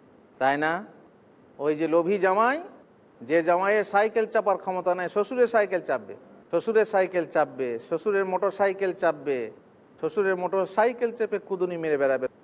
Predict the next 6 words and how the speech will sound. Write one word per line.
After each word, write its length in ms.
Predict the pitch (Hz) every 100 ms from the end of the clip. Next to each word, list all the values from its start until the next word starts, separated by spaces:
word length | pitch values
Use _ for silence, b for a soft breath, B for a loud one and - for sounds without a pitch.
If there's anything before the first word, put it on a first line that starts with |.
| -
টিভি 240 | 262 240 214
দেখছে 420 | 180 - - 107 -
শ্বশুরের 420 | 180 214 185 151
দেওয়া। 220 | 139 117 120 - _ _ - - -
সব 520 | 170 208 247 240 220 185
কি? 340 | 202 220 254